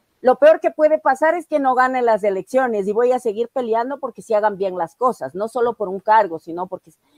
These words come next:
por hacer otras cosas". Y desde la secretaría, porque llegué en, eh, un presidente de la red, eh, dejó, eh, su mandato sin avisarnos, <laughs> obviamente,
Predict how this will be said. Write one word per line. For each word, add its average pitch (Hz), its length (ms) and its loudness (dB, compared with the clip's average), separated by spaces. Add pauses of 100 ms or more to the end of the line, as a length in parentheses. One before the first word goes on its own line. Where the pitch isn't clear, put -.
(180)
por - 120 2
hacer 269 260 2
otras - 300 -4
cosas". - 400 -20 (540)
Y 294 120 4
desde 330 360 2
la 330 140 0
secretaría, 208 720 -4
porque 196 380 -10
llegué 208 640 -4
en, 170 340 -12 (160)
eh, 143 240 -12 (100)
un 208 400 -8
presidente 240 720 0
de 254 120 2
la 254 160 4
red, 247 320 -2 (380)
eh, 185 320 2 (260)
dejó, 247 720 2
eh, 190 260 0
su 214 160 -10
mandato 240 720 0 (340)
sin 302 220 -4
avisarnos, 208 600 0
<laughs> - 20 6
obviamente, 262 760 0